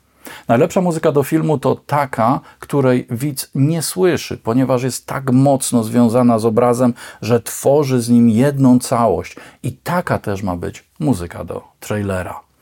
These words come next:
Stąd też zdarzające się niekiedy wymuszone przez montaż filmu zmiany aranżacji, bo nie zawsze obrazek chce się idealnie dopasować do muzycznych podziałów na frazy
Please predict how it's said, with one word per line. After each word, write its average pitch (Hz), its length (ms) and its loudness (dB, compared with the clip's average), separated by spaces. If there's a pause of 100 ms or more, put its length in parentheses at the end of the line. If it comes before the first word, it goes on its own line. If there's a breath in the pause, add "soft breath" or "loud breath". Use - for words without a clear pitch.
(280 loud breath)
Stąd 240 460 0
też - 360 -2
zdarzające 113 680 0
się 160 120 -6
niekiedy 123 440 0
wymuszone 143 800 0
przez 120 240 -2
montaż 139 460 2
filmu 151 360 0
zmiany 120 500 0
aranżacji, 110 680 0 (360 loud breath)
bo 117 340 2
nie 131 200 4
zawsze 208 500 0
obrazek 113 800 -2
chce - 320 -6
się 123 180 -4 (160)
idealnie 131 680 0
dopasować 104 680 -2 (300 loud breath)
do 123 280 0
muzycznych 113 520 -2
podziałów 95 500 -4
na - 260 -6
frazy 120 580 -2